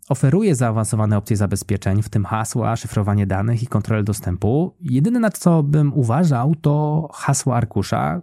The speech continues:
które są stosunkowo łatwe do zdjęcia. No i też pamiętajmy, że na koniec dnia, no, Excel nie powstał głównie do zabezpieczenia danych, no więc warto mieć to na uwadze. Mit numer dziewięć. Excel jest tylko do użytku indywidualnego, nie da się tutaj pracować w kilka osób.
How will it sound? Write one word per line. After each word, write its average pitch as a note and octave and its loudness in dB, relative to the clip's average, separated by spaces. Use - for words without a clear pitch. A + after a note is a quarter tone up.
które F#3 0
są E3+ 0
stosunkowo C#3 2
łatwe G#2 0
do G2 -2
zdjęcia. G2 -2
No F#3+ 6
i F#3+ 2
też - 0
pamiętajmy, D3+ 4
że C3+ 4
na B2 2
koniec C3 2
dnia, A2 0
no, C#3 0
Excel F3 2
nie F3+ 4
powstał F3 2
głównie C3 4
do A2 0
zabezpieczenia G#2 0
danych, G2 0
no F3 2
więc C3+ 4
warto G#2 0
mieć F#2+ -2
to G2 -2
na F#2+ 0
uwadze. F#2+ -2
Mit F3+ 0
numer E3+ 4
dziewięć. C#3 2
Excel D3 2
jest B2+ -2
tylko C#3+ 2
do A#2+ 0
użytku A2+ 0
indywidualnego, A2 2
nie C#3 4
da C3+ 2
się A#2+ -4
tutaj A2 -2
pracować G#2 -2
w - -14
kilka G#2 -2
osób. - -6